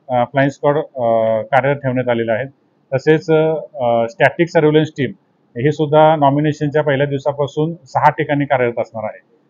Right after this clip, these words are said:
आचारसंहितेच्या अंमलबजावणीसाठी, अ, पूर्ण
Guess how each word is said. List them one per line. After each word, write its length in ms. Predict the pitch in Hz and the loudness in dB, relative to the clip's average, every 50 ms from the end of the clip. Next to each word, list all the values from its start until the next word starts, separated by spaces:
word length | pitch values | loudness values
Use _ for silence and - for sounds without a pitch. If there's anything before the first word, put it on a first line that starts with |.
| _ _ - | _ _ -4
आचारसंहितेच्या 640 | 113 - 160 156 147 160 160 151 156 151 151 156 | -2 0 0 -2 0 0 -2 -2 -2 0 0 2
अंमलबजावणीसाठी, 1000 | 151 143 143 151 151 147 151 139 135 147 143 147 147 147 151 143 135 147 147 156 165 - _ _ _ _ _ _ _ | 2 2 2 0 0 0 -2 -2 -2 -2 -2 -2 -4 -4 -6 -6 -4 -6 -6 -6 -8 -10 _ _ _ _ _ _ _
अ, 180 | 123 123 123 120 | -2 -2 -2 -2
पूर्ण 260 | - - 147 156 | -2 -2 -2 0